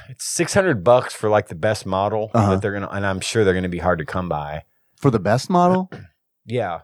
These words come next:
Speaker 2: Really? I thought
Speaker 1: It's
Speaker 2: I
Speaker 1: got, like, the five hundred twelve gig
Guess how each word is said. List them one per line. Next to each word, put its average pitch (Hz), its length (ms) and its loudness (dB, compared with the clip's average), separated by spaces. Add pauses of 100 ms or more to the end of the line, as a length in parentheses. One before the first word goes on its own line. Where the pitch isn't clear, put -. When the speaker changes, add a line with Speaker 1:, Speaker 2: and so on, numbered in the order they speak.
(100)
Speaker 2:
Really? 117 460 2 (100)
I 131 80 2
thought 139 420 4
Speaker 1:
It's 104 100 -10
Speaker 2:
I 113 100 2
Speaker 1:
got, 123 260 4
like, 120 220 4
the 101 240 0
five 104 520 2
hundred 104 300 -2
twelve 98 480 0
gig 98 480 -6